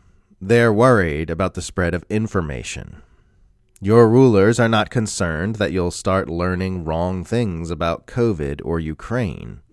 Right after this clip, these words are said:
They are worried you'll start learning true things about your rulers. The imperial power structure, which runs Silicon Valley, and which is imprisoning Julian Assange,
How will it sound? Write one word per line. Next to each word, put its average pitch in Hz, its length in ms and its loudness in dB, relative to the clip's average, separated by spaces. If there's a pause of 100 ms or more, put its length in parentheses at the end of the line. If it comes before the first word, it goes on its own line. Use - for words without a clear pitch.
(400)
They 113 220 0
are 113 180 4
worried 90 560 0
you'll 95 160 -2
start 104 320 0
learning 98 380 -2
true 123 380 0
things 87 580 -4
about 92 400 -2
your 85 180 0
rulers. 85 800 -2 (2000)
The 123 140 4
imperial 131 560 4
power 123 340 2
structure, - 580 -6
which 101 220 -4
runs 92 380 -2
Silicon 98 560 -2
Valley, 80 500 -2 (400)
and 92 200 -4
which 90 200 -4
is 87 100 -6
imprisoning 92 720 -2
Julian 90 400 -2
Assange, 82 800 -8